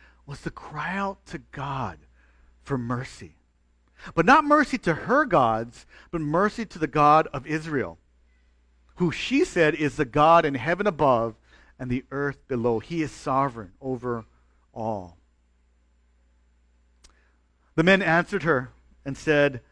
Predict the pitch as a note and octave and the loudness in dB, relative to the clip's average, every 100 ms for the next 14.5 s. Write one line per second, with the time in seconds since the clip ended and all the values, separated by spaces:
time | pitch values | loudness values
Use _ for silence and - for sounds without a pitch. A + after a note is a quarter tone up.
0 | _ _ _ _ _ - D3+ F3 - F3+ | _ _ _ _ _ -6 4 4 4 2
1 | F#3 - E3 C#3 D3 - - D#3+ D3+ A#2+ | 0 0 -6 -6 -8 -14 -6 -2 0 4
2 | F#3+ G#3 A#3 D3 D#3 F#3 D3 B2 B2 - | 2 2 -2 0 2 4 2 2 -2 -6
3 | C#3 B2+ A#2+ G#2 G2 - _ - _ - | -6 -2 -2 -4 -10 -20 _ -20 _ -12
4 | C3+ C#3 D3+ F3+ F3+ E3+ - D3+ C#3+ B2+ | -10 0 2 2 -2 -4 -2 -2 -2 -6
5 | C3+ B2 C3 F#2 - _ _ _ _ - | -6 -8 -10 -12 -18 _ _ _ _ -2
6 | E3 D3 F3 D3 - E3+ G3+ A3+ G#3 D3+ | 2 2 2 0 0 -2 0 -4 -4 -10
7 | - G#3 B3+ F3+ D#3+ - C#3+ D#3 B3 E3 | -4 -2 -2 -2 -4 -6 -12 -2 2 2
8 | D#3 - - - C#3+ C#3 B2+ C#3+ F3+ D3+ | 0 -6 -20 -10 -2 0 2 4 6 6
9 | C3 A#2+ - F3+ F3+ C3+ B2 - - - | 4 -2 2 2 2 -2 -4 -8 -20 -8
10 | B2+ B2 B2 G#2+ F#2 _ _ _ _ _ | -4 -2 -2 -6 -12 _ _ _ _ _
11 | _ _ E3+ D#3+ D#3 D#3+ G#3 A3 - G3 | _ _ -4 -4 -2 2 4 4 4 2
12 | E3 D3 F3 F#3+ G3 - - E3+ E3+ D3+ | 2 2 0 0 -2 -6 -10 -8 -8 -6
13 | D3 D#3+ D3+ C#3 D#3+ E3+ F3+ - - - | -4 -4 -4 -4 2 4 2 -2 -20 -4
14 | D3 F#3 G3 G3+ F#3 | 6 8 8 4 -2